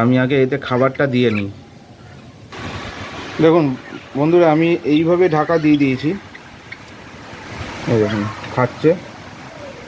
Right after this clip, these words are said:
এ গিয়ে, উম, আহ, ফিমেল পাখিটাকে খাওয়াবে, তারপরে ওরা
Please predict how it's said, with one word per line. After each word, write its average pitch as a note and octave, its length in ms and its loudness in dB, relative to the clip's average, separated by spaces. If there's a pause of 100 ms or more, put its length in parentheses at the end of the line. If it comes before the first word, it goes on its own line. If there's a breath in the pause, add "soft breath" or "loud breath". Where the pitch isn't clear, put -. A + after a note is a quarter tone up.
(120)
এ - 20 8 (120)
গিয়ে, D#3 240 4
উম, D3 100 0
আহ, B2 680 0 (100)
ফিমেল C#3+ 360 2
পাখিটাকে D#3+ 480 4
খাওয়াবে, C#3 360 4 (120)
তারপরে C#3+ 360 2
ওরা C#3 140 4